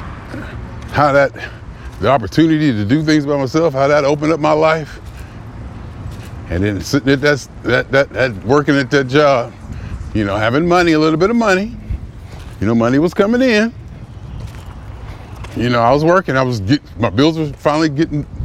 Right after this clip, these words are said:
knocked down from years of, you know, not working steady. I started, I was getting comfortable in the position, even though I was a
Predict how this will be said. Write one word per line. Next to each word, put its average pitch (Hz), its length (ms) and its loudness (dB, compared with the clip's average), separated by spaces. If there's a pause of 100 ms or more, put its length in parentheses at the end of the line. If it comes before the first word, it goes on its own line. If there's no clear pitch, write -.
(300)
knocked 143 280 2
down 160 460 2 (720)
from 104 140 2
years 143 440 4
of, 113 220 -4 (1080)
you 110 100 0
know, 123 100 4
not 131 200 2
working 143 260 2
steady. 156 460 2 (1000)
I - 140 -6
started, 123 380 2
I 113 80 4
was 98 180 -2
getting 113 200 2
comfortable 156 600 2
in 156 60 2
the 151 80 2
position, 139 380 0
even 143 200 2
though 135 100 2
I 139 60 4
was 117 140 -2
a 92 140 -6